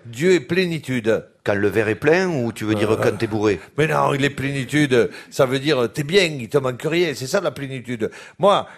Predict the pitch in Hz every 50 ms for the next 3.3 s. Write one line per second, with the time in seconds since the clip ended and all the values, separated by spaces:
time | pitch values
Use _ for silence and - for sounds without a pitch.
0 | - - - 170 160 170 170 180 160 - 165 127 - 185 185 175 175 175 156 123
1 | - 143 135 127 120 131 147 127 117 127 143 151 147 139 175 143 131 117 - -
2 | 123 110 113 127 131 127 123 113 - - - - - _ _ 104 113 135 143 143
3 | 139 139 131 135 -